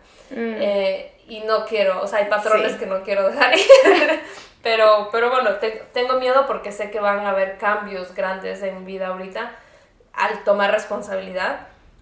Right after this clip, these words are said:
Speaker 2: Y, y sí, el cambio da miedo, pero, pero es, es parte, es parte de crecer. Y justo en este libro hay una parte que dice,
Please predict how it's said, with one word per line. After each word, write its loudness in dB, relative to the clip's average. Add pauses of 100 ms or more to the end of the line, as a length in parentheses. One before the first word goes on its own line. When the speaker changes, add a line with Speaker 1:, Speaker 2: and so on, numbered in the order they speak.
(100)
Speaker 2:
Y, -12 (220)
y -16
sí, -6
el -4
cambio -4
da 0
miedo, -4
pero, 0 (380)
pero 2
es, -2 (180)
es -12
parte, -6
es -18
parte -10
de -8
crecer. -2
Y -8
justo -2
en 2
este 0
libro -2 (100)
hay -2
una 0
parte -2
que -8
dice, -8